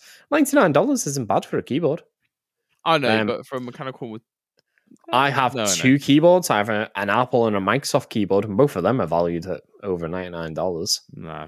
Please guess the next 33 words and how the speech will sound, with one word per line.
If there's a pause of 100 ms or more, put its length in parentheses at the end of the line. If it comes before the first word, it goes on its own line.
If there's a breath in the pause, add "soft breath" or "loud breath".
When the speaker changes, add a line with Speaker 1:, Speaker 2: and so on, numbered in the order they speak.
Speaker 2:
fair
enough.
Speaker 1:
Like, (480)
and
that's
not
even,
like,
a
flex,
like,
"Oh,
look
at
my
keyboard
collection."
These
are,
like,
the, (600 loud breath)
the
most (400)
basic
bitch
sort
of
keyboards
that
you
can
actually
get.